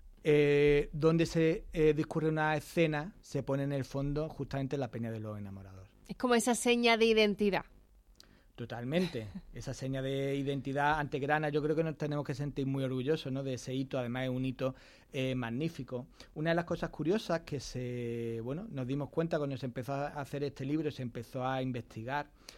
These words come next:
Speaker 1: Desde el punto de vista topográfico, se investigó todas las montañas icónicas que existen en el mundo, desde el Cañón del, del Colorado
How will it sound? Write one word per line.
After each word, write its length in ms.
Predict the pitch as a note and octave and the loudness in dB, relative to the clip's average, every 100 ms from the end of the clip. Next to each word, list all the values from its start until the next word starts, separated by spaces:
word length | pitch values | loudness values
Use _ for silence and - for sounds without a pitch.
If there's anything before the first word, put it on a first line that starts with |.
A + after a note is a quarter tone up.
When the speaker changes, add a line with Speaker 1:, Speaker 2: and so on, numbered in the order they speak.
| - - | -20 -10
Speaker 1:
Desde 200 | - C3+ | -4 -2
el 80 | B2+ | -2
punto 420 | - E3 E3 F3+ | -2 -2 0 0
de 100 | E3+ | 2
vista 220 | E3+ E3+ E3+ | 2 0 -2
topográfico, 800 | D#3+ C#3+ B2+ D3+ G3+ G3+ F3 D#3+ | -2 0 0 0 0 -2 -2 -2
se 120 | D3+ | 0
investigó 480 | C3+ B2 - C3 C3 | -2 -4 -4 -4 0
todas 200 | C#3+ D3 | 0 2
las 160 | C#3+ | 2
montañas 680 | C#3+ C3+ B2 - D3 D3+ C#3+ | 2 -2 -4 -2 0 0 0
icónicas 640 | C3+ - C#3+ D#3 D3 C3+ | -4 0 0 0 -2 -4
que 80 | C3 | -6
existen 360 | B2 C3+ - B2+ | -8 -8 -6 -2
en 120 | C3 | -2
el 120 | A2+ | -2
mundo, 520 | A2+ C3 E3 D#3 C3+ | -2 0 2 2 0
desde 200 | C3 A#2 | -2 -4
el 80 | A2 | -6
Cañón 320 | A2 A2 A2+ | -6 -6 -6
del, 300 | A#2 B2 D3 | -6 -6 -6
del 160 | B2 A#2+ | -4 -4
Colorado 680 | - C#3+ A2 A#2 C#3 B2+ | -8 -14 -10 -6 -4 -4